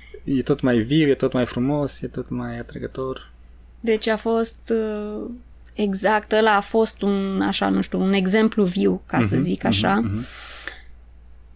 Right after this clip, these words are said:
Speaker 2: că am cumpărat terenul <clears throat> și nu am apucat să facem mare lucru. Am mers pe el, uh, să zic așa, ne-am conectat cu el și nu am apucat atunci, chiar la început, să facem mare lucru și când ne-am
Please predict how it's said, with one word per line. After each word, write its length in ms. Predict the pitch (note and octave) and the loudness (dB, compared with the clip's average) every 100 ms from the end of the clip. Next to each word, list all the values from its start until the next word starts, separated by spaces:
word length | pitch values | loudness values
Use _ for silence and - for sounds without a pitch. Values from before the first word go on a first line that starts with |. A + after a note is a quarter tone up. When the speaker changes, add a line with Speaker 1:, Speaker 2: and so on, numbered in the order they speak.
| - - - - - - - | -20 -20 -20 -20 -20 -20 -12
Speaker 2:
că 200 | - A3 G#3 G#3 G#3 G3+ G#3 A3 - | 0 4 6 4 2 0 -2 -4 -8
am 180 | - G#3+ | 0 2
cumpărat 480 | G#3 G#3 G#3 A3 B3 | 4 2 2 0 0
terenul 840 | - A#3 G3+ G3 G3 G3 A#3 B3+ - - - - | 2 2 2 2 2 2 0 0 -8 -20 -14 2
<clears throat> 280 | B3+ G#3 - - - - | 4 4 -2 -18 -18 -4
și 200 | - B3 | 2 6
nu 200 | C4 F#4+ | 6 6
am 180 | F#4+ | 6
apucat 340 | C4+ G3+ A3+ G#3+ | 4 2 0 0
să 100 | G3 | 0
facem 400 | - G3+ - G3+ | 2 0 2 2
mare 320 | G3 G3 F#3 | 4 4 4
lucru. 640 | F#3 F#3 - F#3+ F#3+ - - | 2 0 0 2 2 0 0
Am 160 | A3 | 2
mers 400 | G3+ A3+ C#4+ C#4+ | 4 4 4 2
pe 140 | - G#3+ | 2 0
el, 560 | G#3 C4+ C#4+ C#4+ C#4 - - - - - - | 4 4 4 4 2 -2 -16 -16 -16 -18 -6
uh, 460 | - A3 G#3+ G#3+ G#3+ | 2 6 6 6 4
să 180 | G#3 A3 | 2 0
zic 160 | A#3+ | 2
așa, 180 | B3 B3+ | 2 4
ne-am 200 | B3+ A#3+ | 4 4
conectat 500 | - A3+ G#3+ - C4+ | 4 2 2 0 -2
cu 120 | - | 2
el 140 | A#3+ C#4+ | 2 4
și 160 | - | 4
nu 80 | C4+ | 6
am 160 | D4+ C#4+ | 8 6
apucat 420 | B3 - A#3+ B3 | 4 2 2 2
atunci, 340 | A3 A#3 A#3+ A3+ - | 2 4 4 2 0
chiar 140 | A3+ | 2
la 80 | A3+ | 2
început, 340 | G#3+ - A3+ | 2 -2 -2
să 100 | - | 0
facem 360 | G#3 G#3+ A3 G#3+ | 2 2 2 2
mare 260 | G3+ G#3+ G3+ | 4 4 2
lucru 380 | F3+ G3+ - C4+ | 2 -2 0 0
și 160 | - | 0
când 240 | A#3 C4+ C#4+ | 0 6 6
ne-am 160 | C4 | 6